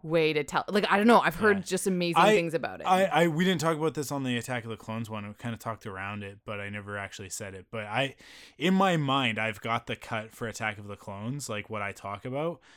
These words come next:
Speaker 2: But what my goal would be with the Anakin Padme story is basically you get them, cut down a little bit of the weird creepiness.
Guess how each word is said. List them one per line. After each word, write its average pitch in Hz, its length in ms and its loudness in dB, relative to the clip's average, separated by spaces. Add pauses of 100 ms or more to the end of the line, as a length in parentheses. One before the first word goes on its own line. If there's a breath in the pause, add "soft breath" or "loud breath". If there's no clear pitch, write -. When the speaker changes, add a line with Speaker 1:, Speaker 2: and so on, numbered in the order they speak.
(320 soft breath)
Speaker 2:
But 127 300 0 (140)
what 131 580 -2 (760)
my 131 380 -2
goal 127 320 -2
would 127 240 -2
be 117 140 -2
with 110 180 -8
the 113 120 -12
Anakin 107 420 -6
Padme 110 420 -4
story 101 480 -8
is 107 140 -8
basically 127 560 -4
you 120 200 -2
get 123 300 -8
them, 117 320 -4 (480 soft breath)
cut 185 160 -2
down 190 180 0
a 120 80 0
little 104 280 -6
bit 110 160 -6
of 110 100 -6
the 101 80 -8
weird 98 340 -10
creepiness. 113 720 -8